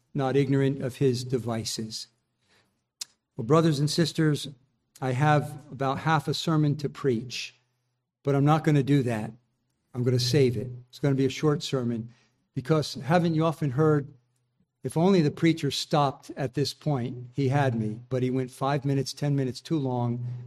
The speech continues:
and he lost me." I don't wanna do that. I'd rather err in the direction of cutting it short. So I'll preach the other application, lessons from this passage about the Christian life, God willing,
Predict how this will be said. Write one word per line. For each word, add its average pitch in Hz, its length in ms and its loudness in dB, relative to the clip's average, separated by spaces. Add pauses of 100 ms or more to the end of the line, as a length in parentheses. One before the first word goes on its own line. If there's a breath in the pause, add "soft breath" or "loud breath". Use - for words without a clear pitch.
(120)
and 123 120 -2
he 127 60 -2
lost 117 400 -4
me." 101 240 -6 (460 soft breath)
I 139 120 2
don't 165 140 6
wanna 151 180 4
do 135 200 4
that. 127 200 2
I'd 127 140 0
rather 139 380 4
err 143 60 6
in 135 80 4
the 131 80 2
direction 127 500 0
of 123 160 -4
cutting 127 300 0
it 131 80 -4
short. 123 460 0 (380 loud breath)
So 131 180 0
I'll 123 120 2
preach 151 520 0 (960)
the 147 120 4
other 190 180 8
application, 135 800 2
lessons 160 500 4
from 147 240 2
this 147 200 2
passage 147 420 0
about 127 300 0
the 135 60 -2
Christian 214 580 4
life, 147 360 6
God 143 260 4
willing, 135 480 0